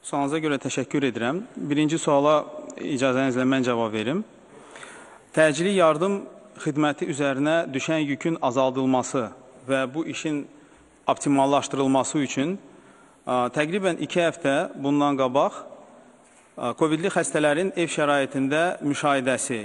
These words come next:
yüngül, ə, ə, əlamətləri olanların isə müalicəsi, ə, məsələsinə baxılmış və bu iş başlanmışdır. Məlumat üçün bildirim ki, hal-hazırda, ə, Bakı şəhəri üzrə səksən yeddi poliklinika əsasında otuz doqquz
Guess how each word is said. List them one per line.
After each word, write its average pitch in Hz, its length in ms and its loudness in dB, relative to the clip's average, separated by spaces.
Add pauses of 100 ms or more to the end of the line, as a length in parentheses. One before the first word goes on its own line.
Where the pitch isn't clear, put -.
yüngül, 147 480 0
ə, 135 160 0 (400)
ə, 120 180 -4 (440)
əlamətləri 139 500 2
olanların 131 640 0
isə 151 160 -4
müalicəsi, 127 720 -2
ə, - 640 -12
məsələsinə 135 640 -2
baxılmış 135 560 0
və 135 160 2
bu 139 160 0
iş - 140 -6
başlanmışdır. 123 800 -2 (760)
Məlumat 170 400 4
üçün 180 160 -2
bildirim 160 400 0
ki, 123 160 -4
hal-hazırda, 131 720 2 (880)
ə, - 120 -4 (220)
Bakı 143 260 0
şəhəri 143 440 0
üzrə 120 320 -2 (840)
səksən 160 360 -2
yeddi 160 280 -4
poliklinika 147 680 0
əsasında 117 540 -2
otuz 143 300 -4
doqquz 165 500 0